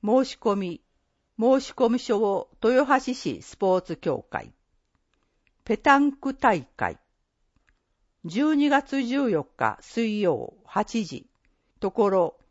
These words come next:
レクリエーションスポーツ広場。申し込み、申し込み書を豊橋市スポーツ協会。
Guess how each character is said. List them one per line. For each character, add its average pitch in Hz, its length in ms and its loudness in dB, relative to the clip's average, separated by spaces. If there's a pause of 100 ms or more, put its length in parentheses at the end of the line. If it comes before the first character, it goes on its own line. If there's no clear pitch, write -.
(200)
レ 240 140 0
ク - 120 -4
リ 311 180 4
エ 269 160 6
ー - 20 -4
シ 277 140 -4
ョ 262 40 0
ン 240 160 -2
ス - 140 -20
ポ 233 220 2
ー 240 40 -2
ツ 208 160 -12
広 160 340 -4
場。 - 200 -8 (840)
申 208 240 2
し - 160 -14
込 196 140 0
み、 170 260 -8 (540)
申 262 260 2
し - 120 -12
込 247 120 4
み 247 120 0
書 226 200 0
を 208 360 0
豊 277 240 2 (120)
橋 262 140 -6
市 147 220 -6
ス - 160 -20
ポ 226 180 2
ー - 20 0
ツ 208 200 -12
協 175 240 0
会。 - 280 -8